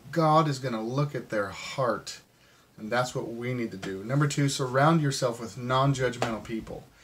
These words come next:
Get into other social groups. It's gonna feel awkward at first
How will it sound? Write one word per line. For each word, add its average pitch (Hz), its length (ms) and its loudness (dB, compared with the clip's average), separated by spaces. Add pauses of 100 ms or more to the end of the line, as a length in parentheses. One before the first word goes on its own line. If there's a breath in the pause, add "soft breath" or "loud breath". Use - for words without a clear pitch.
(360 loud breath)
Get 151 180 6
into 156 240 6
other 139 220 4
social 113 400 -4
groups. 104 460 -6 (800 soft breath)
It's 170 240 -4
gonna 160 180 4
feel 147 240 2
awkward 127 400 0
at 104 80 -4
first - 480 -6